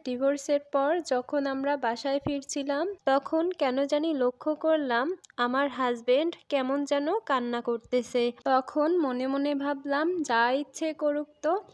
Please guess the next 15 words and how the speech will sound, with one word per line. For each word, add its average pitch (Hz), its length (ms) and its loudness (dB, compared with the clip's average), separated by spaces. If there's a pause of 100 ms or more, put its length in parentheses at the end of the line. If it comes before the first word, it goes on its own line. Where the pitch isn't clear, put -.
সে 285 200 0
তো 294 160 0
আমাকে 302 480 0
নিজে 262 300 2
থেকেই 302 420 -2
ডিভোর্স 247 500 -2
দিয়েছে, 240 520 -2 (280)
এখন 294 460 0
তো 349 140 2
সে 311 220 0
আমার 294 300 2
স্বামী 233 380 -4
না, 226 240 -2 (100)
সে 285 280 0
আমাকে 302 420 -2